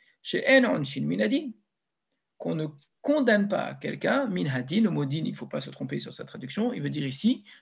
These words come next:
par le raisonnement, c'est-à-dire par le Kal Vachomer. En Anshin Minadin, c'est-à-dire qu'on n'a pas le droit d'utiliser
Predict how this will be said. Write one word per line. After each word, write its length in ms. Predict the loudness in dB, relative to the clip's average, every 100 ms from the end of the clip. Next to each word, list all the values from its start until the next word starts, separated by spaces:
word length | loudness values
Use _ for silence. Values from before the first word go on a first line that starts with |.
| -4
par 140 | 2
le 140 | 4 4
raisonnement, 640 | 4 0 2 2 2 -2
c'est-à-dire 240 | -4 -6 -2
par 100 | -2
le 60 |
Kal 160 | -2 -2
Vachomer. 340 | -4 -8 -12 -16 _ _ _ _ _ _ _
En 120 | 4 4
Anshin 260 | 4 -2
Minadin, 220 | -4 -4
c'est-à-dire 380 | -4 -4 -2 -2
qu'on 200 | -2 -2
n'a 140 | 0 2
pas 140 | 4
le 120 | 4
droit 380 | 2 2 0 -2
d'utiliser 640 | -8 -6 -4 -4 -2 -4